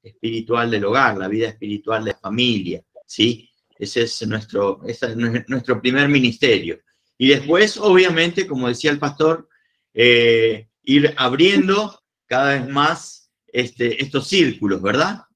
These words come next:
Y haciendo también que las familias a las cuales nosotros ministramos y pastora-, pastoreamos, también ellos puedan tener, eh, su culto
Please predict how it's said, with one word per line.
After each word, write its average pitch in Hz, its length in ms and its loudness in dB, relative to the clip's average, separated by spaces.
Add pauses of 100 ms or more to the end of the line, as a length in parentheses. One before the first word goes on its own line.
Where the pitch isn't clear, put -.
(440)
Y 120 540 -2
haciendo 165 480 -2
también 160 440 -2
que 131 180 0
las 123 240 -6
familias 170 720 0
a 131 80 -6
las 110 140 -8
cuales 131 280 -2
nosotros 117 420 -8
ministramos 131 840 -4
y 110 60 -6
pastora-, 135 640 -4 (300)
pastoreamos, 170 840 -2 (340)
también 139 580 0
ellos 135 420 -4
puedan 120 360 0
tener, 117 500 -2 (420)
eh, 101 500 0
su 104 240 -12
culto 113 600 -2